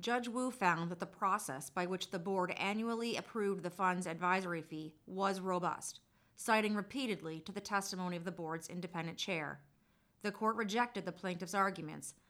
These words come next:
that the board did not receive sufficient information relating to services provided to the sub-advised funds and economies of scale. In particular, Judge Wu rejected the plaintiff's contention that the fact that the board did not review the contracts with the sub-advised funds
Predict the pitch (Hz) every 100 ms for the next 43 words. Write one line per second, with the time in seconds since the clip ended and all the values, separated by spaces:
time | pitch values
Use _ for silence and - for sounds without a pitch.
0 | _ 208 214 185 202 185 185 202 233 180
1 | - 170 - 180 175 175 170 170 180 170
2 | 160 165 165 170 170 165 156 160 175 190
3 | 165 165 156 - 175 160 160 156 170 165
4 | 170 160 151 160 151 151 156 156 180 180
5 | - 175 175 180 175 170 175 180 214 180
6 | - - - _ _ _ _ _ 214 196
7 | 196 185 180 185 185 214 - _ _ -
8 | 220 202 202 208 196 208 202 202 220 -
9 | 196 196 185 - 202 233 214 180 151 170
10 | 170 180 190 202 202 220 240 269 196 190
11 | 180 170 165 175 190 175 190 190 175 170
12 | 196 196 190 156 123 - 165 160 160 160
13 | 156 151 147 151 139 143